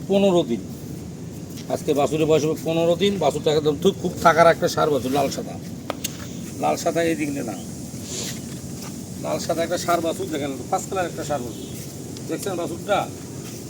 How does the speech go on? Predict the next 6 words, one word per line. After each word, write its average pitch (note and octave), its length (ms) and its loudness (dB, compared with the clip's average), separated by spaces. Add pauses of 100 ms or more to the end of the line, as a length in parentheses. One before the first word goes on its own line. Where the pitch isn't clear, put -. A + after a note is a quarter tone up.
(200)
বাছুরের E3 340 -2
নাভিও, F3 280 0 (100)
নাভিও E3 420 2
কি? C#3+ 140 -4 (460)
বেলজিয়াম F3+ 420 0
নাভি। D#4+ 200 -4